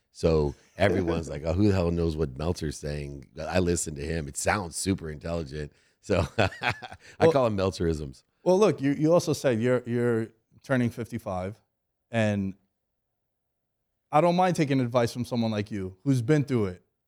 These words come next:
Speaker 2: I have an issue, and the guys in the control room know this. When there's a young entrepreneur and you see young entrepreneurs now, and, like, I c-, it feels weird to me, uh, a twenty-one, twenty-two-year-old trying to, like, school me on life.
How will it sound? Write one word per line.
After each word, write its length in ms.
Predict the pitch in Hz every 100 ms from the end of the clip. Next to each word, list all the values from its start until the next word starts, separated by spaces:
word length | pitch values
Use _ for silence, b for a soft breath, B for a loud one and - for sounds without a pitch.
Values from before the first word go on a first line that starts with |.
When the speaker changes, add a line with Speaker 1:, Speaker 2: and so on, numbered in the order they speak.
| -
Speaker 2:
I 140 | 139
have 220 | 170 165
an 80 | 143
issue, 520 | 156 151 143 131 127 123 -
and 260 | 117 117 117
the 100 | 123
guys 280 | 123 127 135
in 60 |
the 60 | 123
control 360 | 120 117 131
room 220 | 117 117 110
know 200 | 113 110
this. 340 | 107 104 - _
When 200 | 117 117
there's 220 | 123 135
a 340 | 135 127 113 107
young 240 | 123 127
entrepreneur 720 | 127 123 117 117 113 117 117 117
and 200 | 110 110
you 60 |
see 220 | 107 131 120
young 280 | 113 113
entrepreneurs 760 | 113 113 113 110 110 110 110 107
now, 320 | 107 110 107
and, 180 | 104 98 - _ _ _ _ _ _ _
like, 100 | -
I 80 | 127
c-, 140 | - _ _ _
it 140 | - 120
feels 280 | 175 160 120
weird 280 | 160 165
to 120 | - 131
me, 340 | 113 107 101 _ _ _
uh, 200 | 120 110 104
a 80 | 117
twenty-one, 600 | - 131 123 120 117 113
twenty-two-year-old 800 | - 117 107 - 110 104 98 98
trying 260 | - 104
to, 120 | 104 98
like, 220 | 98 95
school 340 | - - 113
me 160 | 110 104
on 220 | 92 95
life. 240 | 98 92